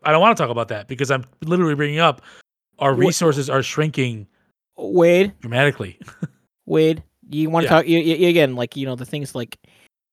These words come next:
Speaker 2: there is two ins-, you know, like, l-, lizard people comments aside, y-, there's two entirely separate civilizations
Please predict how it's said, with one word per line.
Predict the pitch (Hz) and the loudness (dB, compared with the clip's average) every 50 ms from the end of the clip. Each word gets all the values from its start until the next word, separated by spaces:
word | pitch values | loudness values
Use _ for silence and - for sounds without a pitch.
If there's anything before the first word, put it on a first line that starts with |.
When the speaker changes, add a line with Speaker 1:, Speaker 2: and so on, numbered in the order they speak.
| _ _ _ _ _ _ - | _ _ _ _ _ _ -2
Speaker 2:
there | 151 151 156 | 2 4 4
is | 147 147 139 _ _ - | 4 4 0 _ _ -10
two | - - - 180 175 175 | -8 -4 -2 0 2 2
ins-, | 165 156 - - 156 - | 0 0 -4 -8 -8 -4
you | 156 156 151 | -4 -4 -4
know, | 147 135 | -4 -6
like, | 131 135 - - | -6 -10 -10 -10
l-, | - 147 143 147 147 151 160 _ - - | -12 -12 -12 -12 -12 -14 -14 _ -2 2
lizard | 180 180 160 170 165 147 | 4 4 4 4 2 0
people | - - 165 156 - 156 143 131 | 2 0 0 0 2 0 0 0
comments | - - 165 151 147 147 143 139 - | 0 0 0 2 2 2 0 -2 -6
aside, | 131 - - - 139 123 101 - _ - | -10 -8 -4 -2 -2 -2 -2 -6 _ -12
y-, | 143 139 | -10 -2
there's | 143 180 175 151 147 | 0 2 2 2 2
two | - - - 226 | -2 -6 -4 -4
entirely | 190 170 - - - 196 190 185 180 165 147 | -4 -4 -6 -4 0 2 2 4 2 2 0
separate | - - 165 156 - - 147 - - | -2 0 -2 -2 0 -2 -8 -8 -6
civilizations | - - 143 139 127 135 135 117 117 117 127 131 - 123 113 95 95 113 - - - | -4 -4 -4 -4 -2 -6 -4 -4 -4 -4 -6 -6 -6 -6 -10 -10 -12 -14 -16 -18 -20